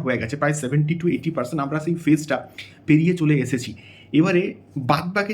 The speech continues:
যে টোয়েন্টি পার্সেন্ট বা থার্টি পার্সেন্ট, সেই ফেজটা মার্কেট কিন্তু আমাদেরকে টেস্ট নেবে। যদি এই মুহূর্তে আমরা এই যে টোয়েন্টি পার্সেন্ট সময়,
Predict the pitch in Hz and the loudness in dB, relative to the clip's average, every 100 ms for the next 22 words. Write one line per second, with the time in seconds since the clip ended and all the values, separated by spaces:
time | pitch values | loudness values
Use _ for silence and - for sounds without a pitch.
0 | 202 190 185 185 196 190 - 190 190 151 | -4 -2 -2 -2 -4 -4 -4 -6 -4 -2
1 | 170 160 147 147 170 - 160 202 220 - | 0 0 0 -2 -2 0 2 2 -2 -4
2 | - 160 - 113 - - - - 127 123 | 0 0 0 -6 -8 -16 -20 -8 -4 -2
3 | 151 175 202 180 175 185 131 143 - 170 | -2 -4 -2 0 0 0 -2 -4 -6 -2
4 | 139 123 - 113 107 95 - - - - | 0 -2 -2 -4 -4 -8 -14 -20 -18 -4
5 | 131 170 214 233 294 - - 151 208 175 | 2 4 4 2 2 -6 2 4 4 4
6 | 151 180 - 123 127 147 120 120 - - | 4 2 0 -4 -2 -2 -4 -6 -16 -20
7 | - - - 175 220 - - 151 202 202 | -20 -4 2 4 2 -6 -8 -6 -4 -2
8 | 170 160 180 196 180 196 202 - 151 131 | 2 2 0 -2 -2 -4 -6 -2 0 0